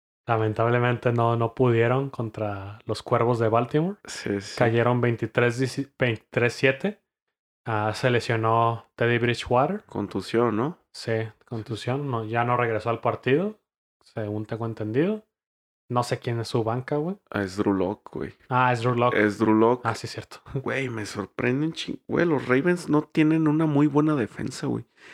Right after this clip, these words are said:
Speaker 2: Neta, me sorprende demasiado que no hayan hecho más de siete puntos, güey.
Speaker 1: <laughs>
Speaker 2: O sea, no puedo decir más porque no vi el juego, si hubiera querido. Pero,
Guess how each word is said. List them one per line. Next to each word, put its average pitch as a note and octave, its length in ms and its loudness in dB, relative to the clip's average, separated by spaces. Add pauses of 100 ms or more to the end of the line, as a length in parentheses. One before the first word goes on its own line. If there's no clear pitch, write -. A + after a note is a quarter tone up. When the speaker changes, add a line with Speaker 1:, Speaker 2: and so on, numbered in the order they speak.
(180)
Speaker 2:
Neta, B2+ 320 4
me E3+ 140 4
sorprende B2+ 840 4 (400)
demasiado G#2 920 0
que - 160 -6
no G2+ 220 0
hayan A#2 720 -2 (1000)
hecho - 320 -4
más G#2+ 380 -2
de A#2+ 100 -4
siete - 340 -6
puntos, - 640 -8
güey. C3 240 -10 (680)
Speaker 1:
<laughs> - 320 -12
Speaker 2:
O A2+ 120 6
sea, A2+ 320 4 (440)
no C3 380 2
puedo E3+ 260 6
decir B2+ 340 4
más C3+ 280 2
porque A#2 400 0
no G2 180 -2
vi A2 120 2
el A2 140 4
juego, C3 540 4 (540)
si - 160 -8
hubiera G#2+ 300 2
querido. A#2 520 0 (1080)
Pero, G2+ 800 4